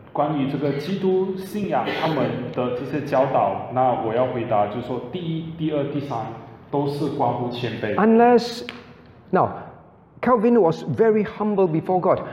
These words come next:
Speaker 2: Whatever God says in his word, even if what he have studied in law, in humanities, he cannot understand it, it doesn't seem right, he would humbly submit to God's word.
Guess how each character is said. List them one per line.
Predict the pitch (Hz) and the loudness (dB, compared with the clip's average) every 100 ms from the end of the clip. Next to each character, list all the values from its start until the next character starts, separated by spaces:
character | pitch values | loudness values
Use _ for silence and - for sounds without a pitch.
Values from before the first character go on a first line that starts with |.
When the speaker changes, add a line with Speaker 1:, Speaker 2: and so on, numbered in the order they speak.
| - - | -10 0
Speaker 2:
Whatever | 208 208 214 226 247 | 0 2 0 4 4
God | 165 185 | 4 2
says | - - 185 - | 2 4 4 6
in | 156 | 2
his | 147 131 | 2 4
word, | 175 202 - - - | 4 4 -2 -12 2
even | 262 240 208 226 220 | 6 6 8 6 6
if | 185 170 165 170 - - | 6 6 6 -2 -8 0
what | 220 | 2
he | 185 | 4
have | 160 | 2
studied | - 196 180 185 | 2 2 4 2
in | 143 127 | 2 2
law, | 127 185 208 208 196 202 | 4 6 6 4 2 2
in | 143 | 0
humanities, | 120 135 160 208 202 202 196 - - - - - - - - - | 2 2 4 4 4 4 2 2 -10 -14 -16 -18 -20 -20 -20 2
he | 196 | 2
cannot | 190 196 202 190 - - | 6 6 6 4 -2 -2
understand | 180 156 156 - - 175 185 202 | 2 4 4 0 -2 2 4 4
it, | 233 - - - | 4 0 -8 0
it | |
doesn't | 127 156 165 | 4 4 4
seem | 160 165 135 | 2 2 4
right, | 151 214 - - - - | 4 2 0 -12 -16 -18
he | - 247 208 135 147 165 - - | -2 2 4 4 4 2 -2 2
would | 147 | 2
humbly | - - 202 165 180 | 2 2 4 4 4
submit | - 143 151 151 | 2 2 0 -2
to | 127 | -2
God's | 135 - | -2 -2
word. | 156 139 | -4 -6